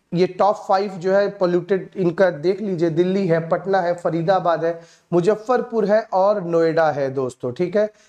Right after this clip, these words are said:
इन लोग की स्थिति में कोई परिवर्तन नहीं दिख रहा है। टेंपल इवेंट है बाईस जनवरी को, प्राण प्रतिष्ठा है राम जन्मभूमि की, रामलला की प्राण प्रतिष्ठा पर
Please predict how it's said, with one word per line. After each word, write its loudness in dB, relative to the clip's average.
इन 2
लोग 0
की -2
स्थिति -2
में 0
कोई -2
परिवर्तन -2
नहीं 0
दिख -2
रहा 0
है। -8
टेंपल 0
इवेंट -2
है 4
बाईस 0
जनवरी -2
को, 0
प्राण 0
प्रतिष्ठा -2
है 0
राम 0
जन्मभूमि -2
की, 0
रामलला 2
की -8
प्राण 0
प्रतिष्ठा -4
पर -2